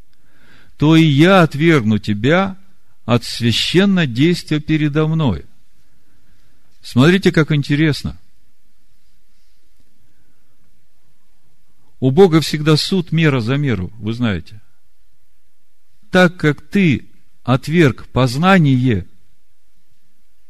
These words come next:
то я отвергну тебя от священнодействия». А мы только что разбирали, в чём суть служения священника в храме и какая конечная цель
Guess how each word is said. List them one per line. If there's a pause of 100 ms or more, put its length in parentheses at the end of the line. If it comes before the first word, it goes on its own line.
(1400)
то
я
отвергну
тебя
от
священнодействия». (600)
А
мы
только
что
разбирали, (480)
в
чём
суть (380)
служения
священника (1700)
в
храме (1120)
и
какая
конечная
цель